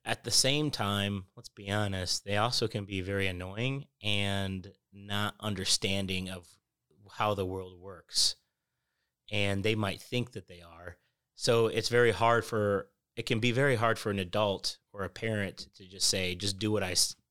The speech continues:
just do it," or to not really listen to them because you know that they're wrong,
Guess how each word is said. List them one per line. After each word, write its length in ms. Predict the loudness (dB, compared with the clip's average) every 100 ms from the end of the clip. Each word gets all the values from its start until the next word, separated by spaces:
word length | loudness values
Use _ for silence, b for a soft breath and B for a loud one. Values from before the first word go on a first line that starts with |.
| -20
just 200 | -16 -12 -4
do 160 | -2
it," 240 | -2 -6 -16 _ _ _ _ -20
or 340 | -16 -14 -14 -16
to 600 | -16 -14 -14 -16 -18 -20 _ _ _ _
not 240 | -4 -2 -2
really 220 | -4 -4
listen 320 | 0 0 0
to 140 | -4
them 380 | -12 -14 -12 -12 -16 _ _ _ -10
because 400 | -2 0 2 0
you 140 | 0
know 240 | 0 0
that 140 | -2 -4
they're 160 | -10
wrong, 520 | -8 -6 -6 -6 -10